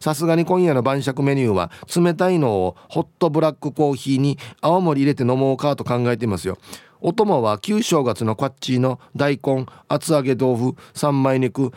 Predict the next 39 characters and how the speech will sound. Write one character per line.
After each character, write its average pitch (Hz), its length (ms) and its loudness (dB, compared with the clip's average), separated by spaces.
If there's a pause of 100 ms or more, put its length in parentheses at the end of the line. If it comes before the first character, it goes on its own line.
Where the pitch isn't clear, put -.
(160)
か 165 120 0
ま 175 120 4
ぼ 143 100 -2
こ - 140 -4
あ 123 60 -2
ち 131 140 -4
ら 123 80 2
し - 80 -6
て 143 120 -4
い - 20 -2
た 113 100 -4
だ 110 100 0
き 107 80 -8
ま 104 140 -2
す。 - 180 -10 (1500)
こ - 140 -8
れ 98 60 0
な 117 140 2
ん、 269 300 -6 (1120)
怖 214 320 2
い、 185 140 2
ち - 100 -2
ょ - 40 0
っ - 40 -8 (140)
と。 104 300 -2 (260)
今 254 300 0
夜 175 160 2
は 143 160 2
ダ 165 180 0
メ 214 160 0
た 214 240 -4
だ 185 180 0
な 170 180 0
と 143 140 -2
思 143 160 2
っ 143 40 -6
て - 220 -2
い 147 120 2
る 147 160 -2